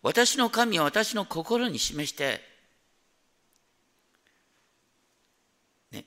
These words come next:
人々に系図を記載させた。」この「私の心に示して」っていう、かつてネヘミヤがね、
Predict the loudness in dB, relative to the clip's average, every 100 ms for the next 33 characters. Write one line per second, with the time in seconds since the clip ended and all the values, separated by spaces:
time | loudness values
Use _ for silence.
0 | _ -6 -2 0 -2 -4 0 0 -2 -12
1 | _ -2 2 4 4 0 2 4 4 0
2 | -2 -2 -2 -6 -6 -8 -10 -12 -16 _
3 | _ _ _ _ _ _ _ _ _ _
4 | _ _ _ _ _ -20 -20 _ -20 -10
5 | -8 -8 -10 -20 -20 _ _ -12 -6 -2
6 | 0 0 -2 -4 -6 -2 0 0 0 -2
7 | -2 -2 0 -2 -4 -20 -20 _ _ _
8 | _ _ _ _ _ _ _ -4 -2 0
9 | 0 0 -2 -4 -4 -2 -2 2 2 2
10 | -2 -16 -14 -14